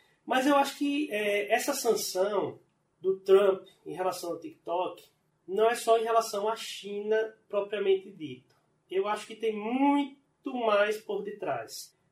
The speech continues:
Tem muito a ver com a tecnologia que a própria, é, ByteDance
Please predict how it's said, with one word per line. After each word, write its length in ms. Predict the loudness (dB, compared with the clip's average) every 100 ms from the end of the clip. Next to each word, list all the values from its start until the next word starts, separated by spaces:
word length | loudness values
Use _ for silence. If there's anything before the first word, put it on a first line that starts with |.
| _
Tem 180 | 4 6
muito 300 | 8 6 6
a 80 | 4
ver 280 | 4 4 2
com 120 | -2
a 80 | -2
tecnologia 800 | -4 0 4 4 2 -4 -6 -8
que 140 | -4
a 100 | -6
própria, 800 | -4 -2 0 0 -2 -6 -4 -6 -10 _ _
é, 260 | -12 -8 -6
ByteDance 800 | -4 -6 2 4 4 0 -10 -14